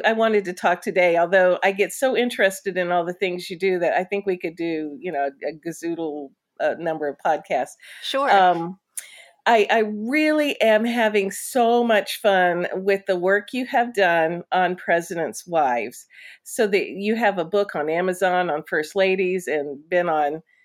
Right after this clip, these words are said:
Speaker 1: you know, like, you can go to YouTube and see Jill Hummer all over the place. So anyway, um, I was wondering if you could just tell us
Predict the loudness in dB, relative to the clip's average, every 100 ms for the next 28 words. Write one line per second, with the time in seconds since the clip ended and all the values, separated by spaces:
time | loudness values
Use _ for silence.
0 | _ -2 0 2 0 -2 -10 -2 -2 0
1 | -2 2 4 6 2 0 -6 -4 -4 -2
2 | -2 -2 -4 -6 -2 -2 -2 -8 -12 -8
3 | -2 -2 0 -2 -2 -4 -4 -6 -6 -8
4 | -10 -4 -4 -4 -6 -20 -20 -4 0 2
5 | 2 2 -2 _ -20 -10 0 4 4 2
6 | 2 4 2 2 2 4 2 2 -2 0
7 | -2 0 4 4 2 -6 -2 2 4 6
8 | 4 0 -14